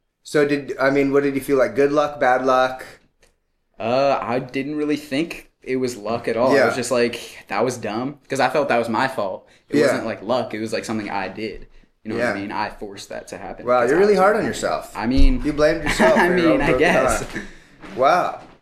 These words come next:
Speaker 1: But I'm s-, did, did maybe you got some nice attention at school? Were people signing your cast
Speaker 2: Yeah,
Speaker 1: or anything?
Speaker 2: yeah, everybody signed my cast.
Speaker 1: It's pretty cool.
Speaker 2: Mm-hmm.
Speaker 1: Gives you a nice little,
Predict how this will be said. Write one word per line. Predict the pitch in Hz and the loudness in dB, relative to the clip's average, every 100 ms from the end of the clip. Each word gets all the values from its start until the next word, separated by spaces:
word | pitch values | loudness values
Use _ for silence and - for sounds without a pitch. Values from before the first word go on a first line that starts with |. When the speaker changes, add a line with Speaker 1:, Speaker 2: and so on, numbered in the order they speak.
| _ - | _ 0
Speaker 1:
But | 156 160 | 2 2
I'm | 160 | 0
s-, | - | 0
did, | 143 160 - | 2 2 4
did | 156 151 | 2 4
maybe | 151 156 | 2 2
you | 156 139 | 2 4
got | 131 127 | 2 2
some | - 139 | -6 -2
nice | 127 127 | 0 0
attention | 123 135 131 127 | -4 -6 -6 -4
at | 120 - | -6 -6
school? | - 143 156 139 | -10 -8 -6 -6
Were | 123 | -6
people | 123 135 123 | -8 -8 -6
signing | - 120 120 | -4 -2 -2
your | 117 | -4
cast | 110 107 113 | -2 0 2
Speaker 2:
Yeah, | 107 104 | 2 0
Speaker 1:
or | |
anything? | 143 156 | 0 -2
Speaker 2:
yeah, | 101 92 - | -4 -6 -8
everybody | - 98 92 95 | -12 -12 -14 -12
signed | 95 92 92 | -12 -12 -12
my | 90 | -12
cast. | 101 85 | -8 -8
Speaker 1:
It's | 123 | -2
pretty | 160 151 | -2 0
cool. | 127 135 | 0 0
Speaker 2:
Mm-hmm. | 139 151 160 | -2 -8 -10
Speaker 1:
Gives | 139 139 | -8 -8
you | 139 131 | -8 -6
a | |
nice | 131 123 127 | -2 -2 -2
little, | 131 131 123 | -6 -8 -12